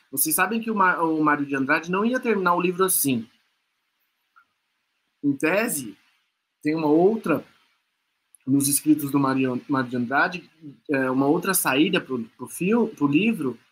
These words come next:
que é do Macunaíma ir pra Europa e fazer uma orgia na Torre Eiffel.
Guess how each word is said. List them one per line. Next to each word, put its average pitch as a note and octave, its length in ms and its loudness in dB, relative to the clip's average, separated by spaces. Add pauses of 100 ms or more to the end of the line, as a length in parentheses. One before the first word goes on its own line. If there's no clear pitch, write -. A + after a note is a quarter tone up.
(140)
que C#3+ 180 4
é E3+ 580 2
do D3+ 160 0
Macunaíma E3+ 640 0
ir G3+ 180 0
pra F#3+ 140 2
Europa D#3 640 4
e D3 60 0
fazer D3+ 240 0
uma F3 120 0
orgia F3 420 0
na G#3 100 -2
Torre A#3 320 -2
Eiffel. F3+ 420 -4